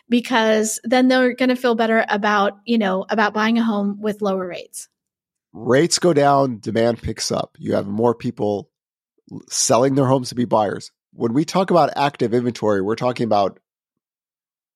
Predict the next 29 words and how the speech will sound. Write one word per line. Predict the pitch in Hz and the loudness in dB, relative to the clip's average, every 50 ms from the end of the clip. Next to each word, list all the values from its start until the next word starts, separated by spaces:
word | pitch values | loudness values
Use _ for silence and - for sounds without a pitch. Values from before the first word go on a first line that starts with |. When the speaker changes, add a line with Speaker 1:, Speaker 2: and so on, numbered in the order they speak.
| _ _ _ _ 359 330 311 | _ _ _ _ _ _ -16
Speaker 2:
and | - - - - - | -14 -14 -12 -12 -8
this | - 127 127 - 139 | -4 -4 -2 0 2
is | 131 | 2
a | 123 113 | 2 2
good | 98 117 110 | 2 0 2
way | 113 110 104 | 2 2 2
to | 101 | 0
explain | 101 - - - 101 98 95 | -2 -4 -2 -2 -2 -2 -2
it. | - - _ _ _ _ _ _ _ _ _ _ _ _ _ _ _ | -6 -8 _ _ _ _ _ _ _ _ _ _ _ _ _ _ _
When | - 107 107 107 | -8 -6 -4 0
you | 120 143 147 | 0 0 2
list | 123 123 160 170 - - | 2 0 0 0 0 -2
your | 240 226 | -2 -2
house, | 180 160 131 117 104 110 - - - - - _ _ _ _ _ _ _ _ _ _ | 0 0 2 0 0 0 -4 -8 -10 -12 -14 _ _ _ _ _ _ _ _ _ _
you | - - 107 98 | -14 -12 -12 -6
find | - 127 127 156 | -2 0 2 2
a | 180 170 | 2 2
buyer, | 143 139 123 117 113 113 117 120 120 123 - _ _ _ _ _ _ _ _ _ _ _ | 2 2 2 2 2 0 0 0 -2 -4 -8 _ _ _ _ _ _ _ _ _ _ _
you | - - - | -16 -12 -6
sell | - - - 139 135 147 156 | -4 0 2 2 4 4 4
that | 160 156 147 | 4 2 2
house, | 139 139 135 127 127 - | 2 2 2 2 2 0
you | - 104 | -4 -2
buy | - 110 113 131 | 2 2 2 4
another | 143 139 135 131 131 127 117 | 2 2 2 2 0 0 0
house | 123 120 123 120 - | 0 0 -2 -2 -2
in | 127 | -6
the | 120 113 | -8 -6
process, | - 120 107 113 - - 110 110 107 107 - - | -2 -2 -2 -2 -2 -2 -2 -2 -2 -2 -6 -10